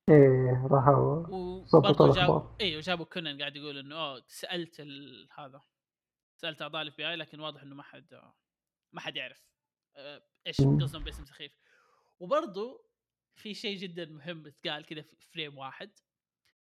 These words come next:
Speaker 2: آه، إنه كونان قاعد يقول، "أوه، وصراحة ما أعرف عن إيش يتكلموا."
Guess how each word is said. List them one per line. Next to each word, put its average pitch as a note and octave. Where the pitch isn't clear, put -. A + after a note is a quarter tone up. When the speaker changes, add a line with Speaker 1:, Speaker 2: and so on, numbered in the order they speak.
Speaker 2:
آه، F3
إنه F3
كونان G#3
قاعد G3
يقول، A3
"أوه، G#3
وصراحة A3
ما G3
أعرف F#3+
عن D#3+
إيش F3+
يتكلموا." D3+